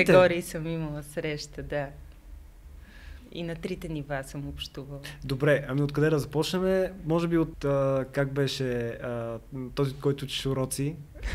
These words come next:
Speaker 2: Какъв, <laughs> какъв урок научи?
Speaker 1: А, те са много кърмичните партньори, с които, а, учиш уроци и не са само... а, тук сега ще говорим само за мъже и жени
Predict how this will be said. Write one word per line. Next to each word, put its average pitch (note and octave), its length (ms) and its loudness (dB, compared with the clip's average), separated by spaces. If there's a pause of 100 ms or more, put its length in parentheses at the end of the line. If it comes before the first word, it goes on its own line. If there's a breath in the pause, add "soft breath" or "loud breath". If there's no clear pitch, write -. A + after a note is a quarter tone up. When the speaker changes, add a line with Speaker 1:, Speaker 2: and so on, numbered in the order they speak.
(100)
Speaker 2:
Какъв, - 360 8
<laughs> F3+ 320 8
какъв F3 320 6
урок E3+ 260 8
научи? D#3+ 360 6 (1120 loud breath)
Speaker 1:
А, G3 300 0 (160)
те A3 120 2
са B3+ 160 0
много A#3 420 0
кърмичните E3 1000 -4 (140)
партньори, D#3+ 400 -4
с - 80 -10
които, D#3 420 -10
а, D3+ 220 -8 (220)
учиш - 400 -6
уроци G3 400 -2
и A3+ 100 0
не G#3+ 180 0
са G#3 200 -6
само... A#3 760 0 (680)
а, F3 180 0 (300)
тук G3+ 180 -12
сега G3+ 340 0
ще G3+ 160 -8
говорим G3+ 280 -6
само G#3+ 220 -4
за G3 120 -6
мъже G3+ 240 -2
и G#3 100 -2
жени F#3 400 -2